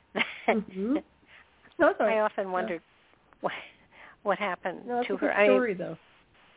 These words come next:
Speaker 1: I mean, I have a sister who is a shaman, but she would never call herself one. I mean, that way, and, and
Speaker 2: Mm-hmm.
Speaker 1: she's in the Peruvian tradition, and she's worked at it for forty, fifty years.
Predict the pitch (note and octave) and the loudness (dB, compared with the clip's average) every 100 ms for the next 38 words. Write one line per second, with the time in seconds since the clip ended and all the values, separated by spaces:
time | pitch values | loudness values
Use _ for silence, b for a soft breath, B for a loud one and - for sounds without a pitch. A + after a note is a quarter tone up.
0 | b b b b G#3+ G#3 A3 D4 E4 A3 | b b b b -2 2 4 6 4 2
1 | - B3+ - G3+ A3 F#3+ F#3 - F#3+ - | -4 -6 -6 -8 -6 -4 -4 -6 -8 -4
2 | A3+ A#3 C3+ - _ _ - - G3+ - | -4 -4 -10 -14 _ _ -16 -6 -6 -2
3 | F#3 D#3 D#3+ D#3+ G#3+ F#3 - - D#3+ - | -4 -4 -6 2 2 2 -4 -6 -6 -8
4 | - - - - - _ _ _ _ _ | -10 -10 -12 -18 -18 _ _ _ _ _
5 | _ _ _ _ _ - F3 E3 E3+ F#3+ | _ _ _ _ _ -14 -10 -8 -2 0
6 | F3+ E3+ F3+ E3+ E3 F3 D#3+ D#3+ G#3+ G#3+ | 0 -2 -2 -4 -6 -6 -6 -4 -4 -4
7 | F#3+ - - F#3 F#3+ F#3+ F3+ E3+ _ - | -8 -10 -10 -8 0 0 0 -4 _ -6
8 | G3 G3 G3+ G3 E3+ - F3 F3 F#3 A3 | 2 2 4 2 2 -4 -4 -2 0 0
9 | F#3+ F3+ D#3+ D#3 - F3 E3+ - F3+ F3+ | 0 0 -4 -6 -8 -6 -6 -6 -2 -2
10 | - F#3 F3+ F3+ - - - F3 E3+ E3 | 2 2 4 2 -4 -14 -2 2 4 4
11 | E3 _ _ _ _ _ _ _ _ _ | 0 _ _ _ _ _ _ _ _ _
12 | - _ - - F#3 G#3+ - G3+ - G3+ | -20 _ -12 0 2 2 -2 -6 -4 -2
13 | G#3+ C4 G3 | 0 0 -4